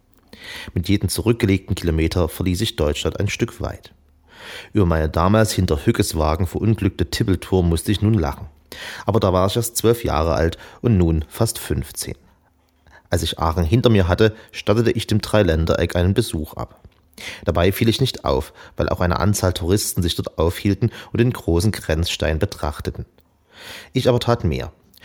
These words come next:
bummelte ein wenig herum und spähte nach Wegen und Grenzverlauf. Nach dem Motto: „Vorsicht ist die Mutter der Porzellankiste“, ging ich dann mit Unterbrechungen rüber. Es durfte ruhig die ganze Nacht draufgehen für so eine wichtige Sache.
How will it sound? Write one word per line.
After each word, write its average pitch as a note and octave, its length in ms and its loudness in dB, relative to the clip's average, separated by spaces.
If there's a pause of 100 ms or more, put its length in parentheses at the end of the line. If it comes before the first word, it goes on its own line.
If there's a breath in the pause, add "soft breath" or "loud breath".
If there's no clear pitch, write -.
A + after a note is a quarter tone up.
(160 loud breath)
bummelte A#2+ 280 4
ein D#2+ 140 2
wenig D#2 220 -2
herum F#2 340 2 (240 loud breath)
und C3+ 100 -2
spähte - 380 0
nach G#2 220 0
Wegen D#2 300 -2
und A2 120 0
Grenzverlauf. - 880 -6 (680 loud breath)
Nach F#2 140 2
dem F2 120 2
Motto: F2+ 340 2
„Vorsicht A2+ 520 0
ist F#2+ 140 -6
die F#2 40 0
Mutter F2 220 2
der - 80 0
Porzellankiste“, E2+ 920 0 (300 loud breath)
ging B2+ 140 -4
ich C3 120 -2
dann E2+ 160 2
mit F2+ 140 2
Unterbrechungen G#2 680 0
rüber. D#2 400 -4 (760 loud breath)
Es - 120 -6
durfte C#3 240 2
ruhig F2 240 0
die - 80 0
ganze F2+ 260 2
Nacht D2+ 340 -2
draufgehen F2+ 440 0
für A2+ 100 0
so F#2 80 0
eine F2 240 2
wichtige F#2 320 -2
Sache. - 300 -6